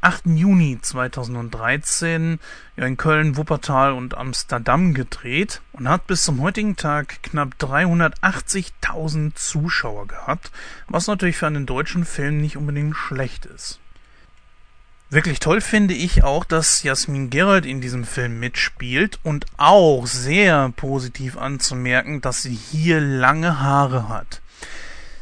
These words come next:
Und ich muss mal anmerken, es gibt Frauen, denen ein Kurzhaarschnitt auf jeden Fall steht.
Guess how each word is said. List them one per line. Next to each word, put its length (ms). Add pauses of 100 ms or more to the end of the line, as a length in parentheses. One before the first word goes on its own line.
(120)
Und 80
ich 80
muss 160
mal 100
anmerken, 720
es 240
gibt 300
Frauen, 580
denen 540 (100)
ein 200
Kurzhaarschnitt 920
auf 240
jeden 460
Fall 280
steht. 720